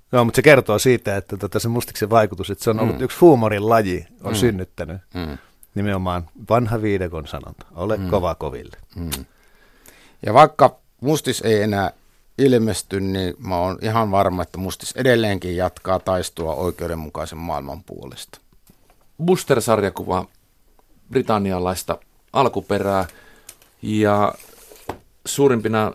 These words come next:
Speaker 3: sankareina, niin kuin jo mainittiin, Benny Kultajalka, köyhistä oloista oleva poika, joka on selvästi orpo. Mummo häntä hoitaa,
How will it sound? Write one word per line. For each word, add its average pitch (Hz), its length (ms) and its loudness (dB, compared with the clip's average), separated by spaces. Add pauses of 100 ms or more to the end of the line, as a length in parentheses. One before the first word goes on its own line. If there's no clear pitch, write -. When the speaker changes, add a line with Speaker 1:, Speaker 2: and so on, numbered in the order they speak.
(100)
Speaker 3:
sankareina, 107 600 0
niin 104 180 -2
kuin 107 120 -2
jo 107 60 0
mainittiin, 104 640 -4
Benny 107 240 0
Kultajalka, 107 760 0 (760)
köyhistä 104 460 2
oloista 92 500 0
oleva 87 280 0
poika, 101 480 0
joka 92 500 -2
on 90 520 -4 (380)
selvästi 104 480 -4
orpo. 110 500 0 (840)
Mummo 120 420 0
häntä 90 320 -4
hoitaa, 107 680 -2